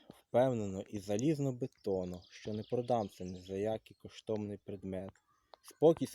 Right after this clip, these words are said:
поруч з нею і з простими речами, книги, годинник, що рахує час в кабінеті. Я дякую Господу, що навчився помічати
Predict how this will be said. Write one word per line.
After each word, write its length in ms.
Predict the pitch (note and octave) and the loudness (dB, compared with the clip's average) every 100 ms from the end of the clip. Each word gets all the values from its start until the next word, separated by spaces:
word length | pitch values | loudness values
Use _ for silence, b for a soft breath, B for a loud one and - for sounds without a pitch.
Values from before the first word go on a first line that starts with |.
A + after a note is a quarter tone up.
| - | 0
поруч 420 | A#2+ A2+ G2+ - | 2 2 0 -6
з 40 | - | -4
нею 420 | G#2+ A2+ A2+ G2+ | 0 2 0 -2
і 40 | |
з 100 | - | -8
простими 580 | - A2 - B2+ C3 B2 | -6 -6 -4 -2 0 0
речами, 760 | A#2 - - G2 G2 F#2 F#2 F#2 _ _ _ | -2 -4 -2 0 0 -4 -8 -16 _ _ _
книги, 680 | - G#2+ B2 C#3 A#2+ G#2 F#2 | -6 0 4 4 4 0 -4
годинник, 680 | F#2 A#2 A2+ C3 A#2+ G2+ - | 0 0 4 6 6 2 -4
що 280 | - - A#2 | -4 2 4
рахує 520 | A#2 - C3 A#2+ G#2 | 4 0 0 2 0
час 320 | - A#2+ A2 | 2 2 2
в 160 | - - | -2 -10
кабінеті. 720 | G#2+ A2 A2 G2+ G2 - _ _ _ b b b - | -8 -6 -4 -4 -6 -10 _ _ _ b b b -8
Я 160 | F#2+ | -6
дякую 560 | G2 D3 E3 D3+ C3 F#2+ | -4 -4 -4 -4 -4 -4
Господу, 600 | F#2+ G2+ F#2+ - - E2 _ _ _ _ - | -4 -4 -6 -14 -20 -20 _ _ _ _ -12
що 180 | - | -4
навчився 560 | G#2+ G2+ - C3 A#2 A#2+ | 0 0 4 4 4 0
помічати 880 | - B2 A#2+ - A#2 G#2+ G2 - | 4 4 2 2 4 4 2 -8